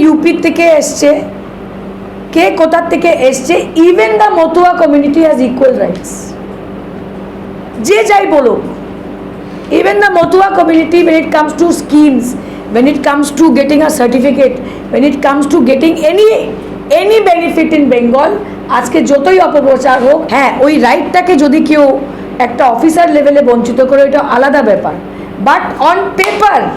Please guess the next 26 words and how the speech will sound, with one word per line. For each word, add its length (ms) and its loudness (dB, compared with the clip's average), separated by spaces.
everybody 560 2
is 60 0
equal 340 0
in 140 0
Bengal। 340 -2
So 60 -2
আমি 160 2
চাই 220 2
আসামে 340 0
either 240 0
একটা 220 -2
ক্যাটাগরি 520 2
করেন 220 0
সিটিজেন্স, 520 0
আর 80 0
যদি 180 2
চার 160 2
পাঁচটা 320 0
ছয়টা 400 2
ক্যাটাগরি 480 2
করতে 260 2
চান, 220 0
যদি 160 2
ছয়টা 400 2
ক্যাটাগরি 480 2
করতে 220 0